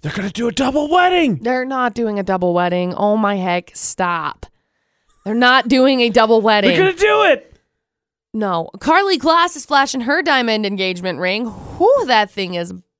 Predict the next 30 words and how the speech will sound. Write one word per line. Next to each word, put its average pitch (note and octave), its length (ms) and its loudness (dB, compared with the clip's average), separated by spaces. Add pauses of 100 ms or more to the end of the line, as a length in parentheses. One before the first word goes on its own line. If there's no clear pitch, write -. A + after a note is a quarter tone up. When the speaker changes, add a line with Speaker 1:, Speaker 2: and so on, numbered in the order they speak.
Speaker 2:
big. D#4+ 500 0 (680)
It's B3 200 -2
so F3+ 260 -6
pretty. F#3 680 -8 (300)
Speaker 1:
I - 140 -8 (1900)
bet C3 160 -4
they A#2+ 100 -4
didn't A#2 180 -4
split B2 320 -6
it. A2 160 -6 (440)
Speaker 2:
Probably G#3 760 -6
not. F3+ 420 -4
Jeez. G#3 720 -6 (480)
It's A#3+ 240 0
so, B3 800 2
so, A3 760 -2 (160)
so - 640 -2
pretty. F#3 460 -6 (300)
Apparently, G4+ 640 2
Amber F#4 580 -2
Rose D#4+ 320 -2
is C4+ 140 -4
saying C#4 340 0
that A3+ 200 0
her B3 200 -4
and C#4+ 80 -4
Taylor C4 220 -4
Swift B3 260 -4
are F#3 100 2
twins. G3+ 680 -6